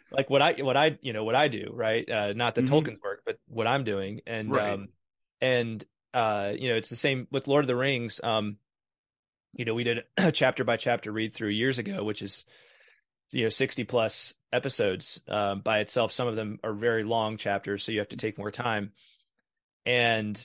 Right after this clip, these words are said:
Speaker 2: you know, it's the, it's the same kind of thing. You just, you feel like, uh, you hear Treebeard in the back of your mind being like, "Don't be hasty, don't be hasty." And it's like,
Speaker 1: <laughs>
Speaker 2: "How in the world am I supposed to get through this if I,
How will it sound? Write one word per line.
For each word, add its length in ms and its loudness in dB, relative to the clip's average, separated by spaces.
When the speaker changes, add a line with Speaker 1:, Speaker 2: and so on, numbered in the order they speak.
Speaker 2:
you 180 -6
know, 160 0
it's 160 -4
the, 220 0
it's 100 -8
the 80 -6
same 220 -4
kind 160 -4
of 80 -8
thing. 240 0
You 120 -2
just, 280 -6
you 140 -8
feel 160 0
like, 340 0
uh, 300 -4
you 120 -12
hear 140 -4
Treebeard 640 2
in 60 -4
the 60 -4
back 220 0
of 60 -10
your 80 -4
mind 440 -2
being 140 -4
like, 220 -6
"Don't 180 -6
be 140 -4
hasty, 520 0
don't 180 0
be 100 -2
hasty." 340 2
And 100 -2
it's 100 2
like, 200 0
Speaker 1:
<laughs> 260 -14
Speaker 2:
"How 160 6
in 80 6
the 80 6
world 240 4
am 80 2
I 60 6
supposed 320 0
to 60 -4
get 220 -2
through 200 4
this 260 2
if 160 -8
I, 140 -4